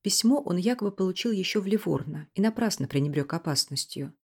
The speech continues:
потому что на следующее утро, после истечения срока, назначенного для откупа,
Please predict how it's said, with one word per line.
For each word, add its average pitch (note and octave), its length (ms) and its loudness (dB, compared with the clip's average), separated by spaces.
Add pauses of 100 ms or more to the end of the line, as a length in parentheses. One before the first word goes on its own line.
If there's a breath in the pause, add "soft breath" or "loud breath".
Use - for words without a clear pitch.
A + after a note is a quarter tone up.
потому E3+ 300 0
что E3+ 140 -4
на F3+ 80 -2
следующее E3+ 560 0
утро, A#3 300 -2
после D3 320 -4
истечения D#3+ 440 -4
срока, D3+ 400 -4
назначенного C#3+ 580 -4
для C#3+ 180 -2
откупа, C#3+ 520 -10